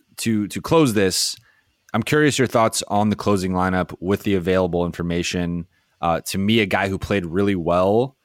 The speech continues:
and who might be the answer for the Clippers is JaMychal Green. I, I think that defensively, he plays A D about as well as anyone on the Clippers. Uh, I mean, ob-, you could obviously throw Kawhi or P G, and maybe they do that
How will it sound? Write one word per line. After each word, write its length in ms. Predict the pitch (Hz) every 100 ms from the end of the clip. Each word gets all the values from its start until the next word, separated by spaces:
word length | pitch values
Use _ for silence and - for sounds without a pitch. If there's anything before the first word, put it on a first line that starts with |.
| _ _
and 120 | - 95
who 100 | 98
might 180 | 92
be 100 | 98
the 180 | 90 90 82
answer 380 | 87 90 117
for 160 | - 120
the 80 | 113
Clippers 600 | 127 120 123 123 113 - _
is 200 | 92 82
JaMychal 460 | - 90 92 90 80
Green. 460 | 82 92 123 160 - _ _ _
I, 160 | 90 90
I 80 | 90
think 260 | - 98 -
that 320 | 92 90 - _ 82
defensively, 920 | 101 95 107 104 104 101 101 104 -
he 160 | - 95
plays 580 | - 101 95 92 85 - _ _
A 180 | 98 98
D 260 | 95 95 98
about 340 | 85 90 92
as 160 | 87 78
well 480 | 90 90 90 90 87
as 180 | 90 76 -
anyone 320 | 92 101 113
on 60 |
the 80 | 120
Clippers. 520 | 131 139 156 165 - -
Uh, 140 | 92 85
I 40 |
mean, 120 | 95
ob-, 180 | 92 98 101
you 120 | 113
could 140 | 139
obviously 380 | 127 135 131 120
throw 240 | 123 113
Kawhi 300 | - 104 98
or 60 | 95
P 160 | - 87
G, 220 | 90 90
and 120 | 87
maybe 180 | 92 95
they 140 | 92
do 180 | 80 92
that 280 | 87 85